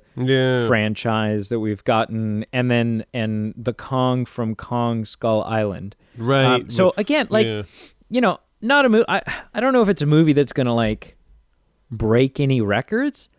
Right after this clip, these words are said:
Speaker 2: but that's like a, that's a popcorn flick. That's a go see on a big screen movie.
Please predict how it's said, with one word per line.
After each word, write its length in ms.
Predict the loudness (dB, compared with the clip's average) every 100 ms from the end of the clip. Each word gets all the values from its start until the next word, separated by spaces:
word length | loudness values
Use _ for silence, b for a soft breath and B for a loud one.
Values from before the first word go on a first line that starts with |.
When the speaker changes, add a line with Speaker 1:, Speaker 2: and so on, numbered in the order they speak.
| _ _ _
Speaker 2:
but 160 | -8 -4
that's 300 | -4 -2 0
like 180 | 2
a, 140 | 2 -2 _ -2
that's 220 | 0 2
a 80 | 0
popcorn 760 | 0 -4 -4 -2 0 0 -4 -12
flick. 560 | -20 -10 -2 -2 -2 -16 _
That's 220 | -4 0
a 60 | 0
go 260 | 4 4
see 300 | 4 2 0
on 120 | 2 0
a 80 |
big 300 | 0 0 0
screen 680 | -2 -4 -2 0 -2 -4 -6 -12 _ _ _ _ _ _ _ -10
movie. 680 | 0 2 2 0 -10 -20